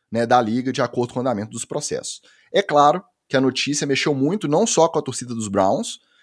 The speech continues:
lógico que principalmente, mas mexeu com todo mundo que acompanha a N F L, que tem um mínimo de senso crítico sobre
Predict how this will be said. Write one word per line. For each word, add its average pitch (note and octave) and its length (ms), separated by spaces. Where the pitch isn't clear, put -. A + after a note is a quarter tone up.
lógico G2 280
que A2 40
principalmente, B2+ 720
mas D#3+ 220
mexeu A3+ 240
com A3+ 80
todo D4 200
mundo B3+ 200
que B3 60
acompanha A#3 320
a - 20
N G#3 60
F A3 140
L, D#3 320
que F3+ 140
tem F#3 140
um F#3+ 60
mínimo F3+ 300
de - 80
senso E3+ 340
crítico F3+ 520
sobre C3+ 500